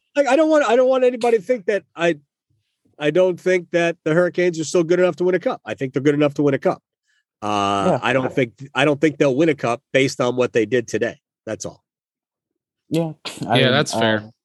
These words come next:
Speaker 2: makes sense. Hopefully they can. You never know what happens in the playoffs. You could see
Speaker 1: By the
Speaker 2: Colorado
Speaker 1: way,
Speaker 2: get swept. <laughs>
Speaker 1: uh, we, we, 'cause we haven't mentioned it. Um, Jesperi Kotkaniemi, eight years, four point eight two million.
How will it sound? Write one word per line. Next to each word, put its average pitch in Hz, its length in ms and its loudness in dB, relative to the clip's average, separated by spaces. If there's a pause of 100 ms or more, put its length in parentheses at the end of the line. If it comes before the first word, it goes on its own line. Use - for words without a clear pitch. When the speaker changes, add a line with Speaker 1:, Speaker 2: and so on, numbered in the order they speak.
(1000)
Speaker 2:
makes 120 240 -4
sense. 127 240 -2
Hopefully 131 300 2
they 117 140 2
can. 120 280 -6
You 117 220 -4
never 117 240 0
know 117 120 4
what 117 100 2
happens 117 320 -2
in 104 80 -20
the 104 80 -14
playoffs. 110 500 -4 (160)
You 117 80 -6
could 113 140 -4
see 117 100 -4
Speaker 1:
By 247 260 2
the 240 80 4
Speaker 2:
Colorado 240 60 2
Speaker 1:
way, 190 160 2
Speaker 2:
get 120 140 -6
swept. 123 340 -10 (240)
<laughs> - 240 -12
Speaker 1:
uh, 160 840 2
we, 156 180 0
we, 147 240 -2 (220)
'cause 147 140 -4
we 165 100 2
haven't 185 220 -2
mentioned 175 380 -4
it. 120 120 -10 (680)
Um, 139 480 -2 (100)
Jesperi 185 420 2
Kotkaniemi, 196 800 0
eight 151 220 -2
years, 180 520 -2
four 170 160 -2
point 180 380 -4
eight 175 240 -4
two 180 460 2 (280)
million. 180 520 0